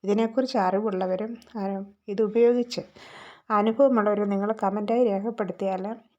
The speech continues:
ത്വക്ക് രോഗത്താൽ ബുദ്ധിമുട്ട് അനുഭവിക്കുന്ന അനേകം സഹോദരങ്ങൾ നമുക്കിടയിൽ ത്വക്ക് രോഗത്താൽ, ശരീരത്തിലുണ്ടാകുന്ന ത്വക്ക് രോഗത്താലും അതുപോലെ തന്നെ താരൻ, അതുപോലെ തന്നെ ഫംഗസ് മൂലമുണ്ടാകുന്ന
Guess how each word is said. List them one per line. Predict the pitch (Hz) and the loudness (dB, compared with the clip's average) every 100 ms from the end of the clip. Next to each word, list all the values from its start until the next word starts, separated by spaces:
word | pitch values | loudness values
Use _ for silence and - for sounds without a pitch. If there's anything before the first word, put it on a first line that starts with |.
| _ _ 214 196 | _ _ -12 -6
ത്വക്ക് | - 233 277 | 0 2 2
രോഗത്താൽ | 277 285 277 269 | 4 2 2 2
ബുദ്ധിമുട്ട് | 220 214 240 226 | 0 0 -4 -2
അനുഭവിക്കുന്ന | 202 190 202 202 | -4 -4 -4 -2
അനേകം | 202 233 254 269 294 | -2 0 -2 -2 -8
സഹോദരങ്ങൾ | - 202 185 190 196 196 202 | -4 -4 -4 -6 -4 -4 -2
നമുക്കിടയിൽ | 202 190 185 196 185 185 | -4 -4 -6 -6 -4 -2
ത്വക്ക് | 185 185 185 190 | -4 -6 -4 -2
രോഗത്താൽ, | 185 190 185 - - - _ _ - - - - _ _ _ _ _ - 196 | -2 -2 -4 -4 -6 -12 _ _ -20 -20 -20 -20 _ _ _ _ _ -10 -4
ശരീരത്തിലുണ്ടാകുന്ന | 226 196 196 196 196 190 190 185 190 | 0 2 2 0 -2 -2 -2 0 -2
ത്വക്ക് | 190 175 190 | -4 -4 -2
രോഗത്താലും | 190 185 185 190 190 202 | 0 0 0 0 -2 0
അതുപോലെ | 180 185 185 | 0 0 -2
തന്നെ | 180 185 196 | -4 -6 -2
താരൻ, | 190 185 185 180 196 | -2 0 0 -2 -4
അതുപോലെ | 196 190 185 185 | -2 -2 0 0
തന്നെ | 185 196 240 - - | -2 -4 -6 -12 -4
ഫംഗസ് | 208 190 202 202 202 | -2 -2 -4 -6 -2
മൂലമുണ്ടാകുന്ന | 196 196 190 190 190 190 196 | -2 0 -2 -2 -2 -2 -4